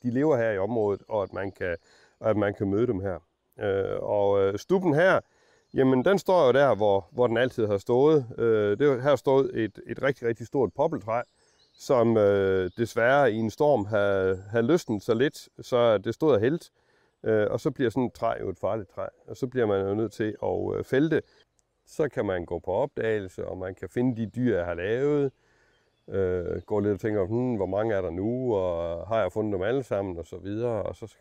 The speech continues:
kan man jo se, om man kan genkende de dyr, jeg har lavet. Her i, i rigtig, rigtig mange år,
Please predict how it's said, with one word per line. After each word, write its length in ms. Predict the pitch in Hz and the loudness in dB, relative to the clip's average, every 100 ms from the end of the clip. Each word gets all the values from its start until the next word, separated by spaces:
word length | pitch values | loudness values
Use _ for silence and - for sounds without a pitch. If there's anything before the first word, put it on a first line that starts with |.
| - | -8
kan 80 | 110 | -6
man 160 | 95 | -6
jo 80 | 87 | -8
se, 140 | 113 | -8
om 60 | 95 | -6
man 120 | 90 | -8
kan 140 | - 87 | -10 -8
genkende 440 | 92 104 101 92 | -6 -6 -4 -6
de 100 | 92 | -6
dyr, 300 | 87 98 92 95 | -8 -8 -8 -10
jeg 180 | 90 85 | -14 -14
har 300 | 87 85 82 | -16 -16 -16
lavet. 340 | 87 85 98 98 _ _ _ _ _ _ _ _ _ - | -14 -10 -10 -10 _ _ _ _ _ _ _ _ _ -2
Her 280 | 139 107 85 - | 2 2 -2 -8
i, 240 | 107 101 120 | -10 -8 -6
i 100 | 117 | -2
rigtig, 260 | 147 131 | -2 -2
rigtig 160 | 117 117 | -2 0
mange 220 | 107 120 | 2 4
år, 280 | 120 151 | 4 4